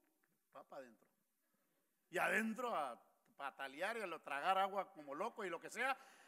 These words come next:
Pero dices, yo creo que puedo. ¿Y qué? Poco a poco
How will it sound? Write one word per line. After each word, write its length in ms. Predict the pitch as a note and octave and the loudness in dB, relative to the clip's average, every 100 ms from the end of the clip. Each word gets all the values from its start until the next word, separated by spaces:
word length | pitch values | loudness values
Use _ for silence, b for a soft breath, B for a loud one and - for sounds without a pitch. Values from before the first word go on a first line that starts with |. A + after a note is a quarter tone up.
| B - | B 2
Pero 220 | G3 F#3 | 4 6
dices, 240 | G#3+ G3+ D#3 | 4 2 0
yo 320 | G#3 B3 - | 6 6 8
creo 360 | A3+ C#4+ G4+ G4 | 10 12 12 10
que 140 | D4 | 4
puedo. 440 | A3+ G#3+ D#3+ B2 | 4 4 4 2
¿Y 60 | B2+ | -4
qué? 260 | - C4+ C4+ - - _ | 6 6 6 -2 -20 _
Poco 540 | - F3+ G3+ - G#3+ G#3 | 2 2 2 -2 -10 -8
a 140 | D3 C3 | -8 -6
poco 540 | E3 F3+ F3+ G#3 G3 | -2 -2 -2 -12 -14